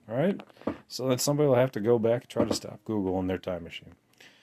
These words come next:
Uh, so what's interesting is, since Bing's A I was released, people have commented on it. Um, he says, "I don't think, uh, I feel vindicated yet.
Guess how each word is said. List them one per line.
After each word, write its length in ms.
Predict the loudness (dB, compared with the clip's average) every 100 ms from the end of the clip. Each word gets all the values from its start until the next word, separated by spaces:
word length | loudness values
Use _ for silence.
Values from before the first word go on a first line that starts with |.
| _ _ _ _ _ _
Uh, 380 | 2 4 6 4
so 520 | 4 8 10 10 6 0 _
what's 200 | -2 0
interesting 400 | 0 0 0 2
is, 320 | 2 2 0 0
since 400 | 4 6 6 2
Bing's 480 | -2 -2 0 0 -2
A 200 | 0 4
I 160 | 6 4
was 240 | 2 -4
released, 560 | -4 0 4 4 2 -4
people 260 | -8 -4
have 160 | -4 -4
commented 600 | -2 2 4 6 4 4
on 220 | 2 2
it. 180 | 2 -2 _ _ _ _
Um, 280 | -2 0 0
he 120 | -2
says, 320 | -2 0 0 0
"I 120 | -2
don't 280 | 0 -2 -4
think, 460 | -4 -4 -6 -16 _ _ _ _ 0
uh, 380 | 2 4 2
I 140 | 0 -4
feel 320 | -2 -2 -2
vindicated 880 | -4 0 2 4 2 2 2 0 0
yet. 320 | 0 0 -2